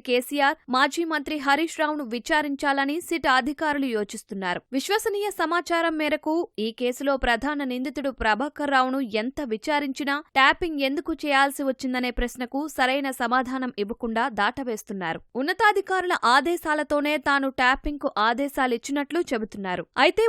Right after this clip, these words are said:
ఉన్నతాధికారులు మాత్రం తాము అలాంటి ఆదేశాలు ఇవ్వలేదని ఇప్పటికే సిట్కు వాంగ్మూలం ఇచ్చారు.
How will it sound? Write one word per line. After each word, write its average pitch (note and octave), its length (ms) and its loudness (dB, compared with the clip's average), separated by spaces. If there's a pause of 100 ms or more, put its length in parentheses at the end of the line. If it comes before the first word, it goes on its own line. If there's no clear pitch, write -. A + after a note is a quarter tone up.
(120)
ఉన్నతాధికారులు F4 800 -2
మాత్రం D#4 260 -2 (140)
తాము C#4 180 4 (140)
అలాంటి B3+ 320 0 (100)
ఆదేశాలు C#4 500 0 (120)
ఇవ్వలేదని C4 540 0 (240)
ఇప్పటికే G4 440 2 (180)
సిట్కు D#4+ 340 0 (140)
వాంగ్మూలం D4 500 0 (120)
ఇచ్చారు. F#3 340 -6